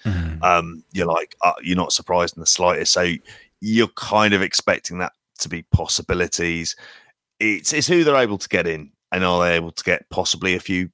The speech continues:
Speaker 2: fresh faces? It opens up some opportunities. Like you say, get a Dean Allmark, put him in there with Michael Oku. They
Speaker 1: Mm.
Speaker 2: could have a lovely little match.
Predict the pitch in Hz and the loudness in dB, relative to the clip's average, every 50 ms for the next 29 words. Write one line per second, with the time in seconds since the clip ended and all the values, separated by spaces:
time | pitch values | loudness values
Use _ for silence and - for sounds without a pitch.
0 | _ - - - 101 98 - - - 107 113 107 - - 82 143 165 156 147 123 | _ -20 -8 -4 -4 -4 -2 0 0 0 0 0 -2 0 0 0 0 2 0 -2
1 | - - - 90 85 85 - - - - 95 92 87 87 92 - 151 127 - - | -2 -2 -4 -6 -4 -6 -6 -6 -4 -4 -2 -2 -2 0 0 0 0 2 0 -2
2 | 90 - - 107 - - - 107 104 95 92 95 98 98 101 104 - - - 98 | -2 0 0 -2 0 2 2 2 2 2 0 0 2 2 2 2 2 2 0 2
3 | 113 110 101 98 92 90 87 90 90 87 87 - - 87 85 87 85 - - 92 | 2 0 2 2 0 0 0 0 0 -2 -2 -2 -2 0 0 0 0 -2 -2 -2
4 | 95 92 87 _ _ - - 135 95 90 90 90 85 90 87 85 82 90 85 85 | -2 -2 -2 _ _ -2 -2 -2 0 0 -2 -2 0 0 0 0 -2 -2 -4 -2
5 | 87 92 82 85 95 98 101 87 - - - | -2 -2 -2 -2 -2 -2 -2 -4 -6 -12 -18